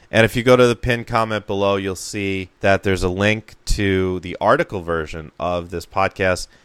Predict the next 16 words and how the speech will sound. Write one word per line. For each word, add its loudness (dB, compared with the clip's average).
which -8
has 0
all 2
the -6
journaling -8
questions -6
written -6
out -10
for -8
your -6
convenience. -10
And -2
I 2
just -10
want -6
to -6